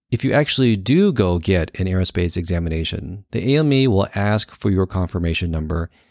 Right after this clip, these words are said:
and enter it into the F A A's system. Once that happens, something is going to go to the F A A. Even if the only thing your A M E does is enter that confirmation number and there is no exam,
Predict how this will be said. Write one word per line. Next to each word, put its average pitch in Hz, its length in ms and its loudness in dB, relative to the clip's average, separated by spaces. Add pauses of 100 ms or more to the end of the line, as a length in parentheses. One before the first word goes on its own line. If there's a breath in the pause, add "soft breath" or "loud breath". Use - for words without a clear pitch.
(180 soft breath)
and 98 220 -2
enter 127 360 0
it 101 180 2
into 95 840 0
the 90 440 -4
F 92 140 -2
A 95 40 0
A's 80 280 -2
system. - 640 -2 (640 soft breath)
Once 135 280 2
that 170 200 0
happens, 127 560 2 (140)
something 113 600 0
is 92 180 -2
going 90 240 0
to 87 80 0
go 95 360 2
to 98 160 -2
the 92 160 -4
F 87 200 -4
A 90 260 -2
A. - 220 -10 (1120)
Even 165 260 4
if - 300 0
the 110 100 0
only 147 280 2
thing 107 360 2
your 104 240 0
A 104 120 2
M 101 120 2
E 95 100 0
does 85 360 -2
is 92 260 -4
enter 113 320 2
that 98 200 -2
confirmation 90 560 -4
number 80 380 -6 (380)
and 98 180 2
there 117 200 4
is 117 140 0
no 104 180 4
exam, 85 500 -2